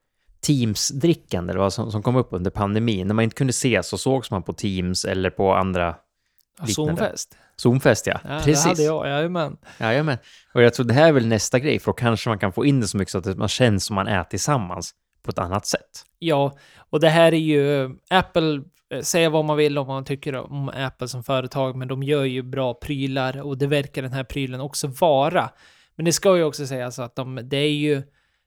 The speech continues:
Speaker 2: ambitionen för det man vill försöka få fram är man inte riktigt där idag tekniskt sett. Så det ser ju verkligen nu som det ser ut som ett par skidglasögon, ska man kunna säga. Och det är ju inte nätt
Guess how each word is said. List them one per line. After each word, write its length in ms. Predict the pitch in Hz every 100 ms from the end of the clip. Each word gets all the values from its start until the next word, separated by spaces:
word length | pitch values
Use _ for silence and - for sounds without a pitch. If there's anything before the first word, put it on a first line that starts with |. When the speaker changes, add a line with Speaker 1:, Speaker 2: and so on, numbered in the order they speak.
| _
Speaker 2:
ambitionen 800 | 185 185 165 - 254 247 196 147 139
för 100 | 151
det 120 | 139
man 180 | 135 127
vill 80 |
försöka 300 | 127 - 127
få 100 | 127
fram 460 | 120 - 151 123 117
är 180 | - 135
man 140 | 131 131
inte 200 | 127 135
riktigt 340 | 120 139 135
där 300 | 165 131 120
idag 420 | 117 120 117 123 -
tekniskt 440 | - 160 - 127 -
sett. 180 | - _
Så 200 | - 139
det 140 | 135
ser 160 | 135 156
ju 80 | 135
verkligen 460 | 139 135 - 135
nu 160 | 156 139
som 180 | - 120
det 100 | 123
ser 140 | 185
ut 180 | 170 131
som 200 | 135 123
ett 100 | 127
par 120 | 131
skidglasögon, 880 | - 190 135 - - 180 190 135 113
ska 120 | 135
man 140 | 123
kunna 200 | 127 98
säga. 300 | 127 - 76 - _ _ _ _
Och 120 | 147 151 101 101
det 140 | 143 151
är 160 | 147
ju 340 | 151 147 135 131 _ _ _
inte 560 | 156 147 - - 139 120 _
nätt 640 | 165 160 160 135 - _